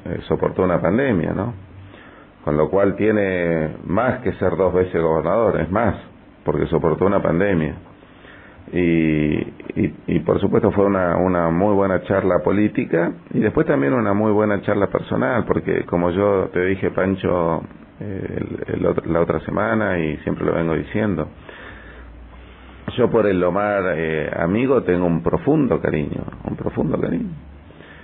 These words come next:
Eh, así que bueno, fue una charla emotiva, por momentos muy emotiva, porque uno, eh, por supuesto, separa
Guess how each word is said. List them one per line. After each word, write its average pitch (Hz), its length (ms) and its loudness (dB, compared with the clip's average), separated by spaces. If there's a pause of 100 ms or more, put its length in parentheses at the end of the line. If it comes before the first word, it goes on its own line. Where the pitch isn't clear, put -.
(220)
Eh, 76 560 -2 (120)
así 87 240 0
que 135 100 2
bueno, 135 260 2
fue 110 300 0
una 92 280 0
charla 90 720 0
emotiva, 143 680 0 (460)
por 85 140 0
momentos 90 460 2
muy 90 200 0
emotiva, 107 640 0 (760)
porque 80 540 0
uno, 80 720 0 (440)
eh, 82 400 -4 (260)
por - 100 -2
supuesto, 85 540 -2
separa 85 840 0